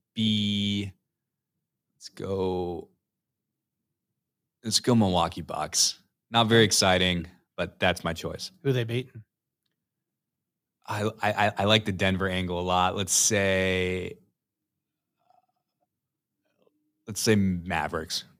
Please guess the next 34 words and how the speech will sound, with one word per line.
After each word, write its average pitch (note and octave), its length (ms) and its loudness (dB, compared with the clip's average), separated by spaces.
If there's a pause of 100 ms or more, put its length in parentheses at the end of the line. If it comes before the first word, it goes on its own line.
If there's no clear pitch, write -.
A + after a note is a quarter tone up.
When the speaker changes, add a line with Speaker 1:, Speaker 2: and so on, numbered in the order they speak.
(160)
Speaker 2:
Okay. A#2+ 220 -14 (1120)
Everyone's D3 360 6
gonna C3 180 2
laugh B2 260 2
at B2 80 -6
this, - 420 -4
but B2+ 140 -10
then B2+ 120 0
again, B2 220 -2
everyone A#2 640 -2
laughed B2 340 0
at A#2+ 120 -6 (120)
me C3 160 -4
saying A2+ 280 -2
the A#2 60 -2
Dallas A2+ 300 0
Speaker 1:
<laughs> - 0 -
Speaker 2:
Cowboys A#2+ 420 0
could B2+ 120 -6
be A#2 100 -2
in G#2+ 80 -4
the G#2+ 80 -6
Super A#2+ 240 -6
Bowl G#2 180 -12
before G2+ 220 -10
the G2+ 80 -8
football G#2+ 260 -12
season G2+ 280 -10
started. G2 380 -20
So, A#2+ 200 -2 (480)
uh, B2 880 4
I'm D3+ 140 2
gonna E3 140 2
say C#3+ 600 0